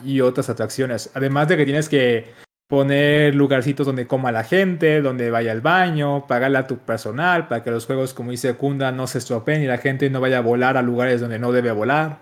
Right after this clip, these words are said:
<laughs> Sí, cosas muy, muy risibles ahí en el aspecto cómico de los Roller Coaster Tycoon. El dos, lamentablemente, no lo pude jugar, pero el que sí vicié mucho era el tres, que ya, ya, ya dejaba el apartado dos D, porque este juego empieza en un apartado pixelado dos D,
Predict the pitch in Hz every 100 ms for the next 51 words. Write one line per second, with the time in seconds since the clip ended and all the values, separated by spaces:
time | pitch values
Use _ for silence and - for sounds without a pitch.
0 | - - - 214 - - _ _ - 120
1 | 120 131 139 151 170 156 147 180 170 170
2 | 170 175 165 160 156 139 139 139 131 117
3 | 131 120 135 135 139 139 127 117 113 127
4 | 123 123 127 127 113 135 175 202 226 -
5 | - _ _ _ _ _ - 156 156 175
6 | 202 220 180 143 143 147 147 143 151 143
7 | 139 147 147 131 127 156 180 135 127 123
8 | - 151 156 156 151 151 156 165 156 135
9 | 127 131 131 - - - _ _ _ 139
10 | 131 135 139 143 143 - 139 151 151 160
11 | 175 180 175 180 143 139 135 143 151 143
12 | 160 156 160 180 143 135 127 143 143 135
13 | 139 143 135 135 139 123 123 131 135 127
14 | - 120 120 120 120 117 156 220